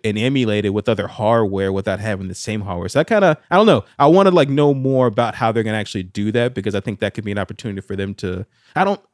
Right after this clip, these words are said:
I don't really know what you would do with it other than just have it be for the cloud, but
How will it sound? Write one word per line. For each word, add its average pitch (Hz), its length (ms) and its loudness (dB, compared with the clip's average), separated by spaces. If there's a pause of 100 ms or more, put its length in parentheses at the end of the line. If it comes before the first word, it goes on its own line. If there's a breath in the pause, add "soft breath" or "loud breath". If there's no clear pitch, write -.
(200 soft breath)
I 170 60 -2
don't 165 80 4
really 156 100 4
know 139 140 2
what 123 180 0
you 117 60 0
would 107 160 -4
do 120 160 0
with 104 220 -2
it 101 60 -2
other 98 200 0
than 95 320 -6 (140)
just 98 160 -6
have 101 220 -2
it 95 100 -6
be 104 100 -4
for 95 120 -8
the - 100 -10
cloud, 101 420 -2
but 87 200 -8